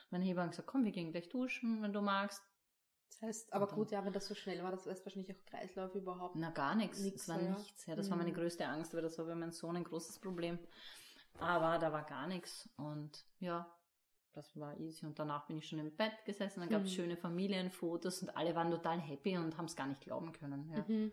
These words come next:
Speaker 1: <laughs> Es war, es war, es war auch wirklich schnell. Ich muss auch ehrlich zu sagen, ich hatte ja eine Geburtsaufarbeitung von meinem Sohn letztes Jahr. Die hat ein paar Monate gedauert und ein Geburtsaufarbeitungsgespräch, ähm, hatte ich auch. Das war eine Stunde betreffend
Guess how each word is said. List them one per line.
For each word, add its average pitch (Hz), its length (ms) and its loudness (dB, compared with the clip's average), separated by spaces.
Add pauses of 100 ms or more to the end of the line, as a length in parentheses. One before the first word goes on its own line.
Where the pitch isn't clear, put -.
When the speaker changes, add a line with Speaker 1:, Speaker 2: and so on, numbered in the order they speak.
Speaker 1:
<laughs> 349 500 8 (280)
Es 208 200 4
war, 190 220 12
es 190 100 0
war, 214 280 12 (240)
es 190 120 2
war 220 160 10
auch 190 60 4
wirklich 240 320 6
schnell. 196 340 6
Ich 311 80 4
muss 208 180 6
auch 202 80 4
ehrlich 185 340 4
zu 220 80 0
sagen, 208 200 2
ich 185 120 -4
hatte 175 220 0
ja 185 320 6
eine 170 220 2
Geburtsaufarbeitung 170 1000 2
von - 140 -6
meinem 156 200 -4
Sohn 202 520 2
letztes 185 380 0
Jahr. 170 320 4 (1200)
Die 185 80 0
hat 180 100 -2
ein 185 120 4
paar 175 140 10
Monate 180 360 6
gedauert 170 440 6
und 180 180 4
ein 190 180 6
Geburtsaufarbeitungsgespräch, 208 1900 8
ähm, 190 460 10
hatte 190 240 8
ich 214 280 6
auch. 156 320 6
Das - 160 -10
war 165 100 2
eine 165 200 2
Stunde 185 360 4
betreffend 180 580 2